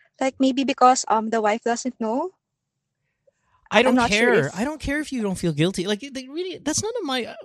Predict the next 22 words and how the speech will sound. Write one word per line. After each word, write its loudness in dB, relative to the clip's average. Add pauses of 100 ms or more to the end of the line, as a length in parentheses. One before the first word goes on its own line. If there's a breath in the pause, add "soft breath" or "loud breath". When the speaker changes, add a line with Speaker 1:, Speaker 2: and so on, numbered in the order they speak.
(200)
Speaker 2:
honestly, -4
I'm, -6
I'm -2
not -2
even -2
in 0
that -4
space, 0
what -8
you, -10 (120)
if -6
you, 0
whether 0
you 0
feel -6
guilty -10
or -12
not, -12
because -6 (260 loud breath)
we're 4
past 0
that. -10